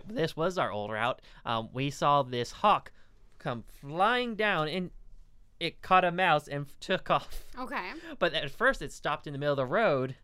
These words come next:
Speaker 1: um, then finally took off.
Speaker 2: Mm.
Speaker 1: Thankfully, no cars came by.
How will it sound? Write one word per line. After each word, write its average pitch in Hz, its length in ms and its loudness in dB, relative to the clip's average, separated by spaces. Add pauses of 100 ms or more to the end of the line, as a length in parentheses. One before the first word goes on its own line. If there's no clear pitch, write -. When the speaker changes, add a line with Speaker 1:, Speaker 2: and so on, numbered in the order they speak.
(440)
Speaker 1:
um, 113 440 0
then 427 220 -4
finally 113 240 -4
took - 280 -14
off. - 100 -20 (340)
Speaker 2:
Mm. - 60 -18
Speaker 1:
Thankfully, 143 260 -2
no 143 160 2
cars 185 260 2
came 110 220 -6
by. 110 160 -4